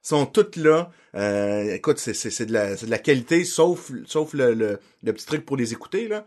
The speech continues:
Mais tout est là. Download-les, puis écoute-les après, là.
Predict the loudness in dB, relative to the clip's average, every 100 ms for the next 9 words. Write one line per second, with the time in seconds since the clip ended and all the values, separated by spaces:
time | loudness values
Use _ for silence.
0 | _ _ -10 -4 0 2 2 4 4 4
1 | 2 0 0 -4 -4 -6 -6 -6 -6 -6
2 | -6 -6 -8